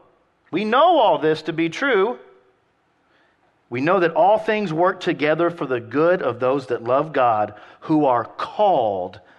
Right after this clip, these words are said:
according to His purpose." You wanna know what your calling is?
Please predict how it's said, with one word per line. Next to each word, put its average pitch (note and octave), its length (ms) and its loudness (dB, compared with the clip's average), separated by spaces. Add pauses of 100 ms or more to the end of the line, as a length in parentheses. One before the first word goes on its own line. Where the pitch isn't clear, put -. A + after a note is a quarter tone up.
(160)
according A2 920 -4 (560)
to C3+ 180 -6
His A2+ 220 -8
purpose." - 720 -10 (460)
You E3+ 120 -8
wanna F#3+ 220 -2
know D3+ 180 0
what C3+ 140 -2
your A2 100 -6
calling D3+ 460 -4
is? F3+ 420 -6